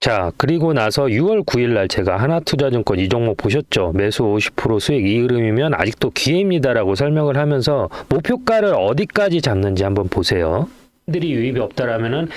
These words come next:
기관이나 외인이 물량을 떠넘길 주체가 있다 없다? 지금은 없다라는 거예요. 그러면 얘네들이 생각하는 목표가는 바꿉니다. 왜? 개인들이 더 관심을 가질 수 있을 때까지 주가를 더 올리는 거예요.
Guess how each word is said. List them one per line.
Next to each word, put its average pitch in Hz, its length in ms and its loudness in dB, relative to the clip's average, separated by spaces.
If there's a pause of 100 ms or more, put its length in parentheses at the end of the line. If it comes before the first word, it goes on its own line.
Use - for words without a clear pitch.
(200)
기관이나 165 720 -2 (300)
외인이 151 480 -2
물량을 139 600 -2
떠넘길 190 460 -2
주체가 135 420 -4
있다 120 280 -4
없다? 147 340 -6
지금은 214 400 -2
없다라는 107 540 -2
거예요. 90 160 -4 (340)
그러면 220 460 -2
얘네들이 175 440 0
생각하는 175 480 -2
목표가는 113 480 -4
바꿉니다. 110 540 -4
왜? 110 300 -2 (260)
개인들이 165 760 -2 (260)
더 127 160 -4
관심을 135 520 -2
가질 120 360 -2
수 - 140 -4
있을 117 240 -2
때까지 127 580 -4 (220)
주가를 127 400 -4
더 113 100 -4
올리는 147 480 -2
거예요. 92 160 -2